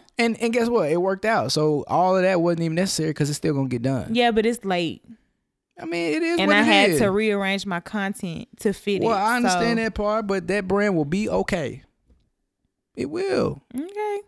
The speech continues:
Speaker 2: Well, I still don't understand how I started something.
Speaker 1: 'Cause you, be-,
Speaker 2: <laughs>
Speaker 1: you started it because you had
Speaker 2: I
Speaker 1: an
Speaker 2: did
Speaker 1: attitude
Speaker 2: not
Speaker 1: about
Speaker 2: start
Speaker 1: it.
Speaker 2: nothing. You was just mad that I, I took a little while to text you back.
Speaker 1: Yeah, you damn right.
Speaker 2: And I had a right to do
Speaker 1: No, you
Speaker 2: that.
Speaker 1: did not.
Speaker 2: Yes, I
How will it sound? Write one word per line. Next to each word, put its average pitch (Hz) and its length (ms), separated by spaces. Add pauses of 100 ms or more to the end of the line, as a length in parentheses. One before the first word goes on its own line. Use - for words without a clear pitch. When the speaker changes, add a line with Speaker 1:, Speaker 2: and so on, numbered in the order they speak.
(600)
Speaker 2:
Well, 262 480
I 277 140
still 302 280
don't 285 140
understand 214 880
how 202 380
I 190 140
started 190 500
something. 185 300
Speaker 1:
'Cause 233 220
you, 262 140 (120)
be-, 240 100 (140)
Speaker 2:
<laughs> 554 160
Speaker 1:
you 269 100
started 254 440
it 233 140
because 214 400
you 233 80
had 220 140
Speaker 2:
I 320 180
Speaker 1:
an 392 80
Speaker 2:
did 370 100
Speaker 1:
attitude 320 140
Speaker 2:
not 330 240
Speaker 1:
about 285 200
Speaker 2:
start 302 280
Speaker 1:
it. - 40
Speaker 2:
nothing. 285 380 (360)
You 285 240
was 392 180
just 311 180
mad 254 500
that 233 500
I, 220 100
I 254 40
took - 300
a 254 40
little 247 260
while 226 200
to 247 60
text 233 340
you 277 80
back. 214 200
Speaker 1:
Yeah, 381 200
you 285 180
damn 311 340
right. 359 100
Speaker 2:
And 403 260
I 480 80
had 349 160
a 339 40
right 359 280
to 427 120
do - 40
Speaker 1:
No, 392 140
you 480 120
Speaker 2:
that. 359 60
Speaker 1:
did 254 200
not. 403 320
Speaker 2:
Yes, 294 200
I 440 120